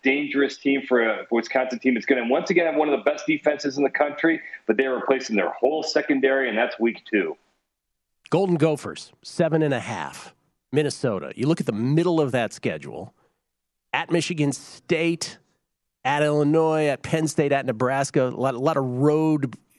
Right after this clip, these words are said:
Speaker 2: uh, conference games sort of packed in the middle there. What do you like
Speaker 1: Yeah,
Speaker 2: there?
Speaker 1: but they travel really well. That's the thing under P J Fleck is, uh, up until last year, that they, that was, like, their first loss. I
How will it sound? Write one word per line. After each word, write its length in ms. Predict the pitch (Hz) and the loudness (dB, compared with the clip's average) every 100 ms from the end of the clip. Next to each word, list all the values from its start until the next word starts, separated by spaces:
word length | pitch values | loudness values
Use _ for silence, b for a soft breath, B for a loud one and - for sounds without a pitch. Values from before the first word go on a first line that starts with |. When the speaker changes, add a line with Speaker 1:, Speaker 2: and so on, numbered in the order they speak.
| 131 - | -18 -8
Speaker 2:
uh, 200 | 131 117 | -4 -4
conference 580 | - - 147 - 139 123 | -4 -4 -2 0 0 0
games 360 | 117 131 127 120 | -2 -2 -2 -2
sort 120 | 139 | -4
of 140 | - | -6
packed 340 | - 143 139 - | -6 -4 -4 -2
in 100 | 120 | -2
the 60 | |
middle 320 | 107 107 92 76 | -2 -4 -6 -10
there. 260 | - - _ _ _ | -14 -18 _ _ _
What 100 | 107 | -8
do 60 | 104 | -6
you 80 | |
like 160 | 95 90 | -6 0
Speaker 1:
Yeah, 140 | 240 277 | 0 2
Speaker 2:
there? 20 | |
Speaker 1:
but 100 | 247 | 0
they 160 | 320 339 | 0 -2
travel 600 | - 269 285 294 254 180 | -2 0 0 0 0 0
really 560 | 160 190 254 277 214 | -2 0 0 0 -2
well. 420 | 151 151 269 240 - | 0 2 2 2 -2
That's 220 | 139 - | -4 -2
the 120 | 185 | -2
thing 300 | 180 - 262 | 0 0 0
under 180 | 240 147 | 0 -2
P 220 | - 202 | -2 -2
J 220 | 185 170 | 0 0
Fleck 440 | 139 - 170 196 - | -2 0 2 2 2
is, 180 | 139 - B B B | 0 -2 B B B
uh, 40 | 131 131 - | 2 2 0
up 140 | 151 | 0
until 260 | 262 208 180 | 2 0 2
last 380 | 131 156 180 - | 2 2 0 2
year, 180 | 190 156 | 2 2
that 160 | 131 - | 0 0
they, 180 | 139 147 | 0 2
that 120 | 151 | 2
was, 80 | 180 | 0
like, 140 | 180 | 0
their 100 | 180 170 - | 0 -2 0
first 260 | 160 160 | 0 0
loss. 400 | 113 127 147 113 | 2 2 2 -2
I 120 | 120 | -4